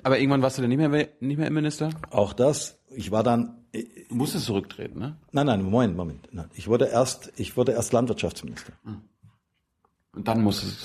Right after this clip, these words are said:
Speaker 1: zurücktreten?
Speaker 2: Dann musste ich zurücktreten. Also ich war Landwirtschaftsminister.
Speaker 1: Wegen was?
Speaker 2: Äh,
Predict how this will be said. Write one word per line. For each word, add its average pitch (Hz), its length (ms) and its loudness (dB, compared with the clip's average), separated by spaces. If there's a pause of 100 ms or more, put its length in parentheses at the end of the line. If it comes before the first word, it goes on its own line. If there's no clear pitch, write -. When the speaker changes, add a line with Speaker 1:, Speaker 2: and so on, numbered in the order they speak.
Speaker 1:
zurücktreten? - 320 -14 (200)
Speaker 2:
Dann 80 180 -2
musste 95 220 -8
ich - 60 -12
zurücktreten. - 460 -20
Also 117 220 2
ich 104 100 2
war 101 100 6
Landwirtschaftsminister. 123 1300 2
Speaker 1:
Wegen 107 160 2
was? 107 200 -4 (220)
Speaker 2:
Äh, 98 400 0